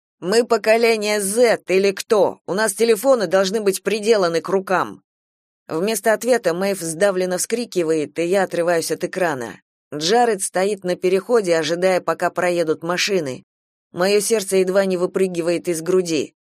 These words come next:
Я возвращаю Мэйв ее телефон, достаю свой, включаю камеру и нацеливаю на Джареда. «Выходим». Мэйв тянет меня за руку, и я опускаю телефон. «Нет, продолжай снимать, иди следом за ним,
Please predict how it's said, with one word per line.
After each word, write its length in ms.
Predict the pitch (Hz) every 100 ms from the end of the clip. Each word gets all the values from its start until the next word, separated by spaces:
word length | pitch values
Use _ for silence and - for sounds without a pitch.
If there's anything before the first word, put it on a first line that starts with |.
| _
Я 220 | 143 196
возвращаю 640 | 185 175 185 180 190 180
Мэйв 320 | 175 185 170
ее 200 | 175 170
телефон, 640 | 165 180 175 175 220 220 196 _ _
достаю 460 | 156 175 180 175 175
свой, 340 | - 196 220
включаю 580 | 196 160 160 190 180 175
камеру 580 | - 220 190 151 135 - _
и 100 | -
нацеливаю 640 | 165 170 202 196 165 170 165
на 120 | 170
Джареда. 640 | 170 180 156 143 139 - _ _ _ _ _ _ _ _
«Выходим». 720 | 220 240 254 208 175 151 139 - _ _ _
Мэйв 280 | 170 190 202
тянет 360 | 196 214 196 175
меня 240 | 175 180
за 220 | 175 220 226
руку, 260 | 190 165
и 80 | 165
я 220 | 165 180
опускаю 460 | 175 175 - 175 156
телефон. 600 | 156 165 170 165 143 85 - _ _ _
«Нет, 360 | 220 202 - -
продолжай 460 | - 226 233 226 220
снимать, 500 | 208 202 185 160 -
иди 240 | 214 196 226
следом 360 | 214 220 196
за 160 | 185 196
ним, 280 | 196 165